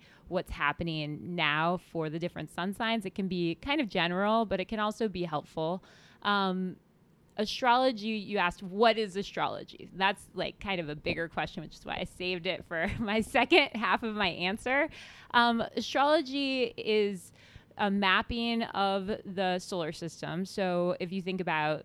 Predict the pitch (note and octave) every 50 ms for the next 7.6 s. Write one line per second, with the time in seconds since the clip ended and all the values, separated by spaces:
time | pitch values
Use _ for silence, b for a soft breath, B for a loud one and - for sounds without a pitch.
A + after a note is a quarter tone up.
0 | - _ - - F3 F3 E3 - - F3+ F3+ F3+ - G3+ F3 C#3 - - E3 D#3
1 | D#3+ D#3+ E3+ E3 D3+ F3 E3+ E3 D3+ E3+ E3 E3 - E3 E3 D#3+ D#3 D#3+ E3 E3
2 | D#3+ - - F3+ E3 - D#3+ D#3 D#3+ D#3+ D#3+ D#3 F3 F#3 F3+ E3 - - F3+ F#3+
3 | - F#3+ F3 - - F3+ E3+ D#3+ E3+ E3 E3 D#3+ E3+ D3+ E3 E3 D#3+ - - D#3
4 | D3+ D3+ D3 E3 D#3+ D#3 D#3+ E3+ D#3+ D3 D#3 D3+ D3+ - - D3 D3+ D#3 - -
5 | D3 C#3+ D3+ D3+ - - b b b b b b b b b D#3 E3 F3 F3+ -
6 | G3+ D#3+ - F3 - - - E3+ D#3+ D#3 D#3 D#3 D#3+ F3+ F3+ E3+ - - F#3 F3+
7 | F3 - - - - G#3 F#3+ F#3 F#3 F#3 F3